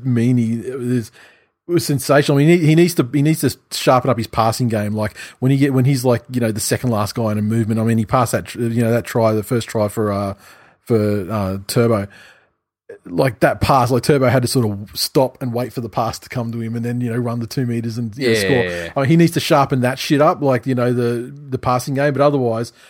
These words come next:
Speaker 1: fuck, he's, it's a bit dodgy and balloony with the passes. But, um, I tell you, the, the,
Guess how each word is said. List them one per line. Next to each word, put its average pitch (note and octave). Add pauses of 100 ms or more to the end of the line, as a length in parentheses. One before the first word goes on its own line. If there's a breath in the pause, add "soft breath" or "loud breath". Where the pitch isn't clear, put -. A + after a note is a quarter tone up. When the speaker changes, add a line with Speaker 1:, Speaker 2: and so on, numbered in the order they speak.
(140 soft breath)
Speaker 1:
fuck, -
he's, C#3
it's B2+
a -
bit D#3
dodgy C3
and A#2+
balloony A#2
with G#2+
the -
passes. G#2+
But, A2+
um, A2+ (920)
I C3+
tell F3
you, E3
the, D3
the, D#3